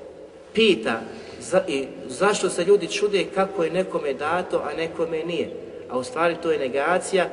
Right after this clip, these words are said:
kojom Allah, te barek ve taala, negira da ima bilo ko udjela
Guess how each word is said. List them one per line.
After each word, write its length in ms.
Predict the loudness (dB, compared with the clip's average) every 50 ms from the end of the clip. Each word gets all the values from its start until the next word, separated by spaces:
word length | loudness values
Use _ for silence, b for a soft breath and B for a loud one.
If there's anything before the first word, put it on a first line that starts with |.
| B B B B B B -10 -2
kojom 240 | 2 2 2 4 2
Allah, 260 | 2 2 2 2 0
te 100 | -2 -2
barek 340 | 0 2 2 2 2 0 0
ve 100 | 0 0
taala, 240 | 2 2 2 2 2
negira 400 | 2 0 -2 0 0 0 0 0
da 120 | 0 0
ima 520 | 0 0 0 0 0 0 0 0 0 -2 -4 -4 -2
bilo 360 | 0 2 2 4 4 2 2 0 -2
ko 140 | -2 -2 0 2
udjela 640 | 4 4 4 2 2 2 4 4 4 4 2 0